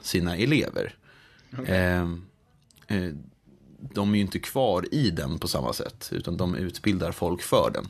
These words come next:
Speaker 2: Ja.
Speaker 1: Eh, och då tror jag att det finns något så här,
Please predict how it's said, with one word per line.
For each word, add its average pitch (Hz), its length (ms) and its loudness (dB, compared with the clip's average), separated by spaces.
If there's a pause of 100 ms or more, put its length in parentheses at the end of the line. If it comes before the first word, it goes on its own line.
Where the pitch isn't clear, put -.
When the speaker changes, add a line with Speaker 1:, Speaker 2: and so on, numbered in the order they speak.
(240)
Speaker 2:
Ja. 98 220 -6 (800)
Speaker 1:
Eh, 92 360 2 (520)
och - 460 -8 (260)
då 104 260 4
tror 107 360 2
jag 95 120 6
att - 320 -6
det 95 240 -6
finns 92 420 4
något 85 180 -2
så - 140 2
här, 85 240 0